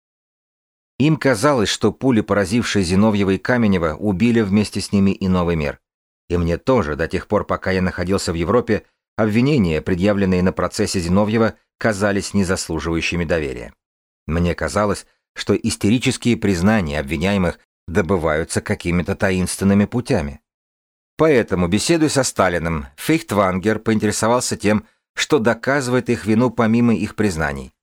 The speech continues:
Сталин из стенограммы. "Непонятно, почему некоторые люди или литераторы за границей не удовлетворяются признанием подсудимых. Говорят, что показания дают потому, что обещают подсудимым свободу.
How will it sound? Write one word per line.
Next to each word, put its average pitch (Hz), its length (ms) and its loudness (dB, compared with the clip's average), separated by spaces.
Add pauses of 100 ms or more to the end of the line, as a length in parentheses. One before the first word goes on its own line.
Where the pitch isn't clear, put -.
(360)
Сталин 73 520 -4 (160)
из - 120 -6
стенограммы. 80 600 -4 (640)
"Непонятно, 104 840 0
почему 98 400 0
некоторые 98 500 0
люди 98 380 0 (300)
или 107 280 4
литераторы 101 640 0
за 95 180 0
границей 107 600 -2 (200)
не 107 200 4
удовлетворяются 107 840 2
признанием 110 600 2
подсудимых. 82 720 -4 (560)
Говорят, 107 400 2
что - 220 -2
показания 110 600 0
дают 101 320 0
потому, 110 480 -2
что 110 220 -2
обещают 107 560 0
подсудимым 104 600 0
свободу. 78 500 -4